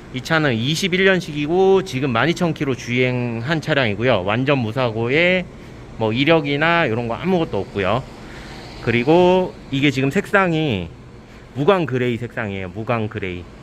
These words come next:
약간 블랙인 것 같으면서도 무광의, 어, 그레이. 근데 진짜 이,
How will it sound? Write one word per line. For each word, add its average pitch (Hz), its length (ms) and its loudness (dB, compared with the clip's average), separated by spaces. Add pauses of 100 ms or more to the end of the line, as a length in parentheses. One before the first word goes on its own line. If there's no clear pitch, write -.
(120)
약간 131 400 -4
블랙인 143 680 2
것 135 180 0
같으면서도 127 1000 0
무광의, 135 880 0 (840)
어, 95 440 -2
그레이. 120 480 2 (2500)
근데 147 500 2 (300)
진짜 175 280 2
이, 147 180 -2